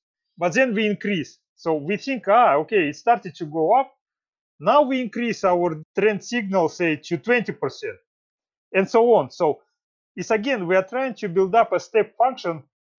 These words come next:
The higher it goes, the more we accumulate, and each subsequent move will produce us the higher P and L. Another way,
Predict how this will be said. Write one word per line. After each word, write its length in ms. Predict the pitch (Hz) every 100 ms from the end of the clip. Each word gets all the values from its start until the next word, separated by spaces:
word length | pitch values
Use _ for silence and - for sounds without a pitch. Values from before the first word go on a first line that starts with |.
| _
The 160 | 139 196
higher 320 | 226 285 240
it 160 | 180 165
goes, 420 | 247 285 254 - _
the 200 | 131 202
more 260 | 262 254
we 120 | 185 175
accumulate, 680 | 180 294 311 226 185 165 - _ _ _ _ _
and 200 | 202 196 - _ 262
each 160 | 277
subsequent 720 | - - 254 254 196 - 170 -
move 300 | 233 277 269 - _ _ _ _ 165
will 140 | 196
produce 460 | - 196 202 240 196
us 180 | 156
the 120 | 160 165
higher 340 | 196 190 180
P 180 | - 156
and 140 | 151
L. 160 | 131 95 _ _ _ _ _ _ _ _ _ _ _ _
Another 480 | 180 226 320 294 247
way, 460 | 220 240 175 117